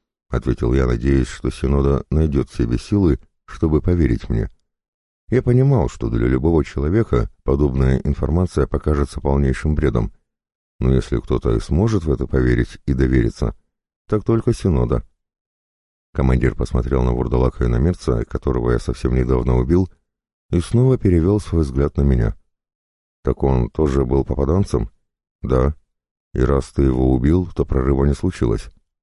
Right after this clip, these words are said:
«Ну, что-то вроде того, нет времени объяснять. Даже если моей силы не хватит и где-то случатся прорывы, это будет всё же лучше, чем если мы вообще ничего не предпримем.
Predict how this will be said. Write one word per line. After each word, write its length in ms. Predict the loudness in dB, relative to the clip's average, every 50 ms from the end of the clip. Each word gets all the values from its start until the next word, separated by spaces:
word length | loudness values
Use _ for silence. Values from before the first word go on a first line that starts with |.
| _ _ _ _
«Ну, 260 | -2 0 2 2 0
что-то 300 | 0 0 -2 0 0 2
вроде 280 | 2 2 2 2 2 2
того, 380 | 0 2 2 2 2 2 0 -2 -8 _ _ 0
нет 240 | 0 2 2 2
времени 320 | 0 0 2 2 2 2 2
объяснять. 560 | 2 0 0 -4 -2 0 0 0 0 -2 -6 -14 _ _ _ _ _ _ _ _ _ _ _ _ _ _
Даже 380 | -2 0 2 2 2 2 2
если 260 | 2 2 2 2 2 2
моей 340 | 4 4 4 4 4 4
силы 300 | 2 0 0 2 4 4
не 100 | 4 2
хватит 480 | 0 0 0 -2 0 0 -2 -4 -6 -12 _ _
и 100 | -4 -2
где-то 460 | -2 0 0 0 0 2 -2 -2 -2
случатся 480 | -6 -6 -8 -6 -2 -2 -2 -2 -2 -4
прорывы, 540 | -2 -2 0 0 2 2 4 2 2 0 -4 _ _ _ _ _ _ _ _ _ _ _ -2
это 240 | -2 0 0 0
будет 320 | 2 2 2 4 2 2 0
всё 160 | 0 -2 0
же 240 | 2 2 2 0 0 _ -4
лучше, 440 | -4 -2 -2 -2 -4 -2 -4 -4 -4
чем 260 | -2 0 0 2 2
если 300 | 2 0 0 -2 0 2
мы 240 | 4 4 2 2 0
вообще 480 | -2 -2 -2 -2 -2 -4 -2 0 2 2
ничего 320 | 0 0 -2 -2 0 0
не 120 | 2 0 0
предпримем. 560 | 0 -4 -4 -2 -2 0 0 0 0 -2